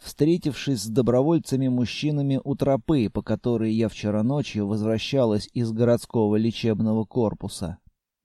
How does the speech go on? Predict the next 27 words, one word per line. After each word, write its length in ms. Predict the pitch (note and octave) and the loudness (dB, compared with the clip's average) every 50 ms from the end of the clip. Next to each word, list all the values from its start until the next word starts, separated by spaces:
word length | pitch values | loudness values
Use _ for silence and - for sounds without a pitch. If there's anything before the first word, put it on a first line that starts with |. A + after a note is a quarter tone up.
| _ _ _ _ _ | _ _ _ _ _
Все 260 | - - - F3 A3 | -16 -4 0 2 2
девушки 520 | A3 E3+ G3+ A3 G#3+ G3+ - - - C#3 C#3 | 4 4 4 6 6 4 2 2 0 0 2
выглядят 540 | C3+ D#3 G#3 G3 F#3 F3 F3 D3+ E3 D#3 | 4 4 4 6 6 6 6 6 6 2
совершенно 680 | - - C#3 C3+ C3+ - - - F3+ G3 F3+ F3 F3 F3 | 2 0 0 0 0 -2 0 0 2 2 2 2 2 2
одинаково, 920 | E3 C#3 D3 D3 C#3+ C#3 C3+ C3+ B2 - B2+ B2 A#2+ B2 B2 A#2 G#2 F#2 - | 4 4 4 4 4 4 4 2 2 2 0 2 4 4 2 2 0 -2 -4
немного 500 | - G#2+ A#2 A#2 B2 C#3 D#3+ D#3 C3+ C#3+ | -2 0 0 2 2 2 0 4 4 4
отличаются 640 | C3 G#2+ A#2 B2+ G#2+ - D3+ D3+ D3 C#3+ - - B2+ | 4 4 0 -2 0 2 4 4 4 2 2 -2 -4
только 380 | G#2+ - C#3+ C#3+ B2+ - C#3+ B2 | 2 4 4 4 4 2 -2 0
прически, 960 | - C#3+ C3+ C#3 - - - D#3+ D3 C3 A2+ - - - G2+ G2+ G2+ G2+ - _ _ _ | 2 2 2 2 0 0 2 4 4 4 2 0 -4 -8 -8 -6 -6 -8 -12 _ _ _
одежда 600 | - - D#3+ F3 E3+ G3+ G3+ F3+ C3 A2+ C3 B2 | -4 -4 -2 0 4 6 6 6 6 4 4 4
же 200 | A2+ B2 C3 - | 4 4 2 0
идентичная. 1080 | - D3 B2 A2 B2+ A#2+ A2+ G2+ - - D3+ C#3+ - - - G#2+ G#2 F#2 D#2+ - - - _ _ _ _ _ | 0 -2 0 2 2 2 2 0 0 -2 -2 -2 -4 -4 -4 -4 -4 -4 -4 -8 -10 -12 _ _ _ _ _
Впрочем, 520 | _ - - A#3+ B3 B3 - - G3 F3 - | _ -8 -2 0 2 2 4 4 2 2 4
как 280 | - D#3+ D3+ - - | 4 2 2 4 2
и 20 | D3+ | 2
у 100 | D3+ D3 | 4 4
мужчин. 680 | D3 D3 D3 C3 - - - - A#2+ G#2 G2+ F#2+ E2 - _ _ _ _ _ _ _ | 2 0 0 -2 -2 -6 -4 -2 0 0 0 -2 -4 -8 _ _ _ _ _ _ _
Все 260 | - - - G#3+ A#3+ | -12 -4 0 2 4
мы 140 | A3+ A3 F3+ | 6 6 6
выглядим 520 | E3 G#3 A3+ G3 F#3+ F#3 E3 E3 E3+ D3 | 6 4 4 6 4 4 4 4 2 2
сейчас 420 | - D3 C3 - F#3+ F#3+ F#3 D#3+ - | 0 -4 -2 2 2 4 4 2 0
словно 500 | - C#3+ D3+ E3+ F3 D#3 D#3+ D#3 D#3 C#3 | -2 0 2 2 2 2 2 2 2 2
жнецы, 600 | A#2+ D3+ D#3 D#3 - - - G3 G3+ F3+ C3+ A2 | 2 2 0 0 -2 -4 0 2 4 4 4 4
забывшие 680 | G#2 A#2+ A#2+ B2 C#3+ C#3+ B2+ - - - B2+ B2 B2 | 2 2 2 4 2 2 2 0 -2 0 0 2 2
где-то 380 | A#2 B2 A#2 C3 B2+ - B2+ | 0 0 0 0 0 0 0
свои 360 | A#2 - B2 B2 B2+ B2+ C3 C3 | -4 -2 0 2 2 2 2 2
маски. 600 | C3+ C3+ C3+ B2 A2+ G2+ - - - G#2 F2 | 2 2 2 0 0 -2 -6 -8 -8 -8 -8